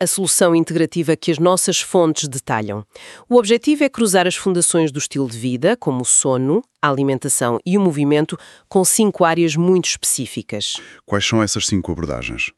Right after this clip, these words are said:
Speaker 1: A homeopatia clássica, a medicina tradicional chinesa, a psiconeuroimunologia, a medicina funcional e a nutrição.
Speaker 2: Ok, espera aí. Psiconeuroimunologia.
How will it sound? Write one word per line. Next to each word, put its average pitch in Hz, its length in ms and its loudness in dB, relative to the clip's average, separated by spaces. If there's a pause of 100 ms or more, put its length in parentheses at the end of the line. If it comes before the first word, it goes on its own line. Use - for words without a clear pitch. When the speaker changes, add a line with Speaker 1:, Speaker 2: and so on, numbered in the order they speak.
Speaker 1:
A 190 60 6
homeopatia 160 640 2
clássica, 240 720 -2
a 147 80 -2
medicina 151 380 2
tradicional 135 560 0
chinesa, 127 760 0
a 151 120 0
psiconeuroimunologia, 147 1700 2 (320)
a 202 60 4
medicina 208 400 2
funcional 147 720 0
e 180 120 4
a 160 40 4
nutrição. 135 600 -2 (300)
Speaker 2:
Ok, 67 220 -6 (200)
espera 80 280 -2
aí. 62 120 -8 (560)
Psiconeuroimunologia. 117 1700 2